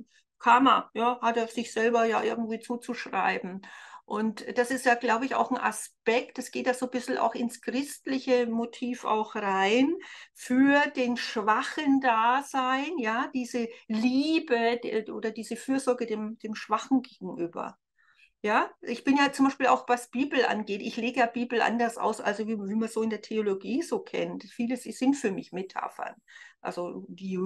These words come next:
historisch vielleicht nicht ganz so stimmig sind, aber das ist ein,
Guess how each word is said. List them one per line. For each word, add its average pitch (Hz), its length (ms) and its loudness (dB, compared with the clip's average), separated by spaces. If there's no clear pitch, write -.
historisch 208 480 4
vielleicht 190 300 -2
nicht 208 240 -6
ganz 202 300 2
so 196 200 -2
stimmig 185 520 -8
sind, 196 220 -2
aber 185 200 2
das 202 160 -4
ist - 240 -10
ein, 202 160 -8